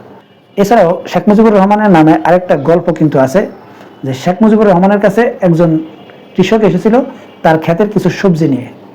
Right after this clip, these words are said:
শেখ মুজিবুর রহমানকে উপহার দিবে বলে। এখন শেখ মুজিবুর রহমানকে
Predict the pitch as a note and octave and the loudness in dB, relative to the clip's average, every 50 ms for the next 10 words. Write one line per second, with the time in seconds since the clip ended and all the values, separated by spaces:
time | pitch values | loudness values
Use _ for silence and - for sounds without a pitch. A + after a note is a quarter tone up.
0 | - - - - - F3+ E3+ G3 F3+ F#3 F#3 F#3+ F#3 F#3 F#3+ G3 F#3+ - - - | -20 -20 -20 -10 -10 -4 -2 0 0 2 2 2 2 2 2 0 0 -4 -6 -8
1 | G3 - - G3+ F#3 E3+ D3+ C#3+ C3+ B2 A#2+ A#2 A2+ - - - - - - - | -8 -2 2 2 2 2 0 -4 -4 -6 -6 -8 -10 -14 -20 -20 -20 -20 -20 -20
2 | - - - - - - - - - - - _ _ D3+ E3+ E3 D#3+ - - F#3 | -20 -20 -20 -20 -20 -20 -20 -20 -20 -20 -20 _ _ -6 -6 -6 -6 -4 -4 -2
3 | F#3+ A3+ G#3 A#3 A3 A3+ A3 A3 G#3+ G#3+ A3 G#3+ - A3+ | 0 0 0 2 2 2 2 2 2 2 2 2 2 2